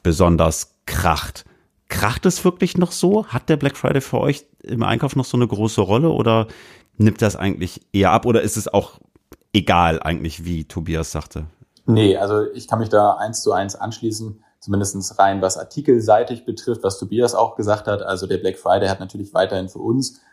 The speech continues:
Speaker 2: als Bereich oder für uns als Categories immer noch eine extrem große Rolle oder spielt immer noch eine extrem große
Speaker 1: Mhm.
Speaker 2: Rolle. Ähm,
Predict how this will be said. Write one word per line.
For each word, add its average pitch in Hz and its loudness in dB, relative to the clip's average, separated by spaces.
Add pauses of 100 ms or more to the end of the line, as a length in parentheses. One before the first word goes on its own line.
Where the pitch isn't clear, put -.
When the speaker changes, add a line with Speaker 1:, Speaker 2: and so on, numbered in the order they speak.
Speaker 2:
als 92 0
Bereich 104 2
oder 90 -4
für 92 -12
uns 95 -10
als 92 -6
Categories 107 -4
immer 104 -4
noch 95 -2
eine 95 -8 (240)
extrem 113 0
große 98 -2
Rolle 101 0
oder 95 2
spielt 110 -6
immer 104 -8
noch 98 -6
eine - -10
extrem - -6
große 95 -6
Speaker 1:
Mhm. 98 0
Speaker 2:
Rolle. 120 2 (380)
Ähm, 101 2